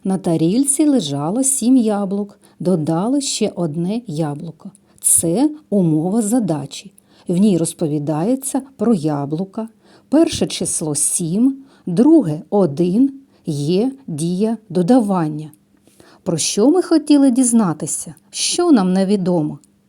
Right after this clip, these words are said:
А невідомо, скільки стало яблук на тарілці. Це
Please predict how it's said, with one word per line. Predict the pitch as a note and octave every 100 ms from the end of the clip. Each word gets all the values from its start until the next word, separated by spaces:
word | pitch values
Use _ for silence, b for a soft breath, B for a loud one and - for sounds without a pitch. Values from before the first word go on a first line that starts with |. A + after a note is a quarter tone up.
| b b
А | - F#3+
невідомо, | F#3+ F#3 F#3 A#3+ B3 A#3
скільки | - - - C4+ C4+ A3 - F#3+
стало | - - F3 E3+
яблук | E3+ G3+ F3 D3 D#3+
на | F3
тарілці. | E3+ F#3+ F#3 D#3+ - - C#3 b b
Це | - - E3 A3+